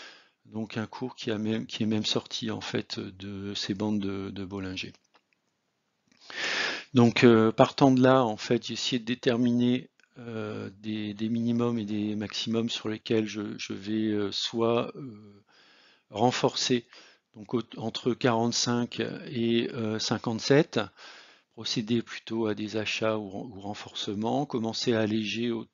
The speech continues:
dans la zone, euh, soixante-trois, euh, soixante-dix-sept, euh, euh, et puis, euh, vendre, euh, dans une zone, euh, qui sera comprise autour de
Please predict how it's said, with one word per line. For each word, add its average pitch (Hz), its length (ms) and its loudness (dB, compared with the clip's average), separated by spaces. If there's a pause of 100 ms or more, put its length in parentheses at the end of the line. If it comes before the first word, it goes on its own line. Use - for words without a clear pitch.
(160)
dans 113 140 -6
la 110 140 -2
zone, 110 460 -4
euh, 104 400 -6
soixante-trois, 110 1300 0 (120)
euh, 98 180 -14
soixante-dix-sept, 110 1000 0 (1120)
euh, 110 720 -10 (800)
euh, 110 280 2
et 113 100 6
puis, - 360 8
euh, 110 180 4
vendre, 117 540 4 (440)
euh, 107 340 4
dans 113 200 4
une 110 200 2
zone, 113 360 4
euh, 107 600 -2
qui - 140 -2
sera - 220 2
comprise 117 580 -4
autour 110 520 -2
de 104 480 0